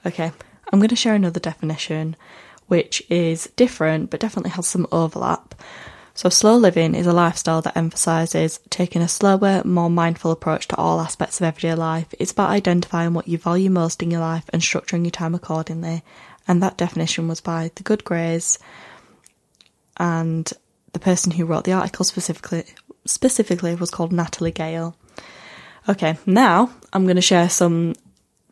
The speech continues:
definitions about intentional living and talk about the definitions a little bit. So, intentional living is a lifestyle that encourages to define our pri-,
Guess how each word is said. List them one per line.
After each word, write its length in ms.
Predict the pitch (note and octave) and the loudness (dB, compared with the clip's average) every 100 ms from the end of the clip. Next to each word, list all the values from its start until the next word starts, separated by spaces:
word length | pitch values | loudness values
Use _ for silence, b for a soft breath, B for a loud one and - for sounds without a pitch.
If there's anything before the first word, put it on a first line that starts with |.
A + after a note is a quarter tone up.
| _ - - | _ -18 -4
definitions 600 | F#3+ F3+ F3+ F3 - E3+ | 2 2 4 2 2 0
about 260 | F3+ E3 D#3 | 0 2 2
intentional 580 | E3+ - F#3 F#3 - E3 | 0 0 0 0 -2 -4
living 400 | E3 E3 D#3+ E3 | -4 -4 -4 -4
and 340 | - E3 E3 E3 | -4 -4 -4 -4
talk 300 | D#3 D#3+ - | -2 -4 -2
about 360 | D#3+ D#3 D3+ _ - | -2 0 -2 _ -6
the 80 | E3+ | -4
definitions 600 | D#3 - D#3+ - D#3 D#3+ | -4 -6 -8 -6 -6 -4
a 60 | |
little 180 | D#3+ D#3+ | -4 -4
bit. 140 | E3 - B B B B B B | -6 -8 B B B B B B
So, 340 | - F#3 F3+ - - | 0 4 4 2 0
intentional 480 | G#3 A#3+ A#3+ C4+ | 2 2 2 4
living 420 | A#3 E3 D#3+ D#3+ - | 4 4 2 0 -4
is 140 | - F3+ | -2 2
a 40 | |
lifestyle 520 | F3+ F3+ - - E3 | 4 4 0 -2 -2
that 80 | E3 | 0
encourages 520 | E3 F3 F3 F3 F3 - - | -2 0 0 0 -2 -4 -6
to 120 | - | -2
define 420 | F3+ - G3 G#3 | -2 2 2 4
our 180 | G#3+ G#3+ | 2 0
pri-, 280 | - - | -2 -12